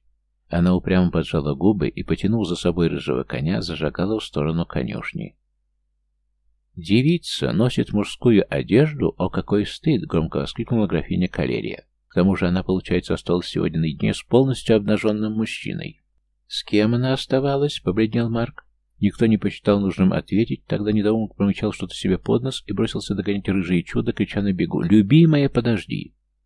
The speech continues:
Невероятным усилием воли Алекс взял себя в руки.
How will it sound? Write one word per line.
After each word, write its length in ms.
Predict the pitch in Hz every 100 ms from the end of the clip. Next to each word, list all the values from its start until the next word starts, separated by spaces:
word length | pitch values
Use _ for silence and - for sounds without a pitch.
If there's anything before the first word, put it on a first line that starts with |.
| _ -
Невероятным 720 | 82 87 92 104 113 104 101
усилием 480 | 95 95 90 87 82
воли 300 | 107 120 -
Алекс 240 | 92 95 87
взял 260 | 82 98
себя 320 | - 90 92
в 60 | 85
руки. 460 | 76 62 - 50